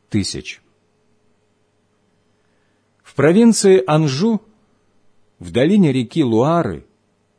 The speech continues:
они убили служителя по имени Алвиакий и изнасиловали и убили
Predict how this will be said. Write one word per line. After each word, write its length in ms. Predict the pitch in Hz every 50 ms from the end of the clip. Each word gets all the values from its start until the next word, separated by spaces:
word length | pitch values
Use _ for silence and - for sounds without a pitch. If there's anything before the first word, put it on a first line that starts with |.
| _ _ _ _ _ _
они 260 | - 110 123 151 180 196
убили 400 | 190 170 147 135 180 202 196 185
служителя 720 | - - - 151 139 123 147 202 196 - 196 185 180 175
по 180 | 175 - 120 117
имени 600 | 131 147 165 165 156 156 160 156 156 156 147 - _ _ _ _ _ _ _ _
Алвиакий 840 | - 104 110 120 110 120 139 143 143 127 110 - - - 69 65 - _ _ _ _ _ _ _ _ _ _ _ _
и 260 | 120 135 135 - 151
изнасиловали 920 | 135 113 123 117 113 - - 175 185 185 180 180 165 165 156 156 156 156 - _ _ _ _ _
и 100 | - 156
убили 720 | 143 123 113 95 85 90 110 143 151 143 139 135 123 117